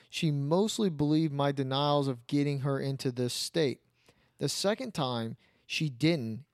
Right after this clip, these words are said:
and it was bad. I was telling the truth, and even I thought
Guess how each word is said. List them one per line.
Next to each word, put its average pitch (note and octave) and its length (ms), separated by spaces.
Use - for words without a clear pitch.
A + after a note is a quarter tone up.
and C#3+ 100
it C#3+ 120
was B2+ 160
bad. G2+ 560
I D3+ 160
was D#3+ 180
telling G3+ 360
the A#3+ 60
truth, E3+ 380
and C#3+ 220
even G#3 480
I D#3+ 220
thought C3 460